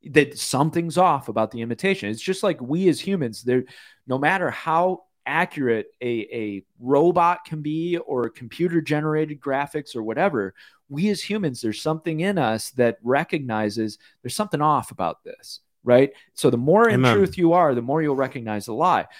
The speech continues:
Speaker 1: What we're saying here is don't buy into the, the, especially when your enemy is telling you what to fix, be very wary. Why would your enemy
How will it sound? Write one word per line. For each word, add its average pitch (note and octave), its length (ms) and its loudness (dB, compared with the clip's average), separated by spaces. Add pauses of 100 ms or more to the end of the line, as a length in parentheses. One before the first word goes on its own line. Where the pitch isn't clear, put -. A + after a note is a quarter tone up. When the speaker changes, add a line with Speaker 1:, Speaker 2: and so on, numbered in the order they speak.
(120)
Speaker 1:
What D#3+ 180 2
we're F3+ 80 2
saying F#3+ 360 -4
here C#3 200 0
is A#2 180 -2
don't D#3 580 0 (800)
buy F3 280 4
into G3 640 0 (140)
the, A#2+ 300 2
the, C#3+ 140 -8 (100)
especially G#3+ 760 0
when C#3+ 220 -4
your A#2+ 180 -2
enemy G#3 380 0
is F3 160 -2
telling F#3+ 340 -2
you E3 140 -4
what D3+ 280 0
to D#3 120 -2
fix, - 500 -2 (880)
be D#3+ 160 -2
very D#3 480 6
wary. E3 540 2 (720)
Why D3 400 6
would G#3+ 240 2
your G3+ 140 4
enemy C#3 500 -2